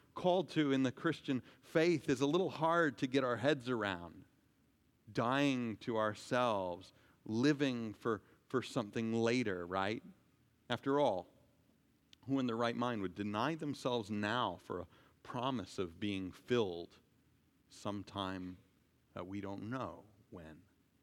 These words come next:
Our kids aren't the only ones who have issues with delayed gratification, right? But when you look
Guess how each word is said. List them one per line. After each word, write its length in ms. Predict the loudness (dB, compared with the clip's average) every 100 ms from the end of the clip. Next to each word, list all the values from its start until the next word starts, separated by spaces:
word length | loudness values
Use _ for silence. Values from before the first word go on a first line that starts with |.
| _ _ _ _ _ _ _ _ _ _ _ -14
Our 60 |
kids 280 | -4 -2 0
aren't 220 | -2 -2
the 80 | -4
only 180 | -4 -4
ones 300 | -4 -8 -8
who 80 | -6
have 200 | -6 -6 -12 -4
issues 460 | 0 0 -2 -6 -6
with 240 | -8 -8 -18 -16 -4
delayed 420 | 0 4 4 2
gratification, 880 | -2 -2 -2 -8 -2 -2 -2 -12
right? 240 | -12 -10 -12 -14 _ _ _ _ _ _ _ _ _ _ _ _ _ _ _ _ _ _ _ _ _ _ _ _ _ _ _ -20 -6
But 80 | -2
when 160 | 0
you 80 | 0
look 380 | 0 -2 -6